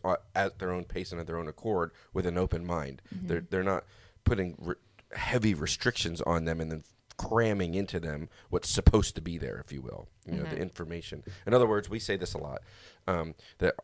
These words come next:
Speaker 1: our children are whole, whole people. They're whole persons. They're not simply a cup, a vessel that you're trying to fill with information, right? They're a whole person that you're trying to, uh, give an expression and a love of learning,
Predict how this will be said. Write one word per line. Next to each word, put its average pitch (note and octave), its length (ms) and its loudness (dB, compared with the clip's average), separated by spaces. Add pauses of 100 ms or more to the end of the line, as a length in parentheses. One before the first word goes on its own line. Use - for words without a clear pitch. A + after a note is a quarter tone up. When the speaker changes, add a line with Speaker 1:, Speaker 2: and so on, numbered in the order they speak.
Speaker 1:
our G2+ 120 4
children F#2+ 480 4
are F2 100 0
whole, F#2 540 2
whole - 320 0
people. - 420 -8
They're - 120 -8
whole F2+ 180 -2
persons. - 480 -6
They're F2 160 2
not G2 260 2 (220)
simply G#2 440 0
a - 100 0
cup, - 440 2 (400)
a F#2 80 4
vessel E2+ 400 2
that E2 160 -2
you're E2 80 -6
trying F2 280 -2
to D2 60 -8
fill F#2 520 -2
with E2+ 160 0
information, D#2 580 -8 (720)
right? E2+ 280 -2 (260)
They're F#2 140 6
a E2+ 80 4
whole F#2 180 2
person F2 540 -2 (280)
that E2+ 160 -2
you're F2+ 80 0
trying F2 460 -2
to, E2 440 -8
uh, - 60 -6 (300)
give F#2+ 160 -2
an E2 80 -2
expression F2 460 -4
and E2 100 -4
a F2 40 -4
love F2 220 0
of D#2+ 140 -6
learning, E2 640 0